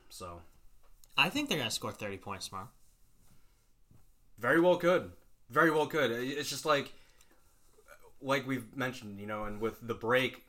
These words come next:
Speaker 1: it's just not something I'm here to expect.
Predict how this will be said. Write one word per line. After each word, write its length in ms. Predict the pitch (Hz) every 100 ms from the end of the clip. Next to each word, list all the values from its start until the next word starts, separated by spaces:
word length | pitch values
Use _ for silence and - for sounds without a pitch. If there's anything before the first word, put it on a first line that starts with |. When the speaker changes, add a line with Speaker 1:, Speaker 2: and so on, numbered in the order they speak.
| -
Speaker 1:
it's 100 | -
just 180 | 120 135
not 260 | 135 135 -
something 600 | 131 120 127 123 123 117 - - - - - - -
I'm 160 | 120 120
here 240 | 120 120
to 60 | 113
expect. 720 | 104 - - 120 123 - -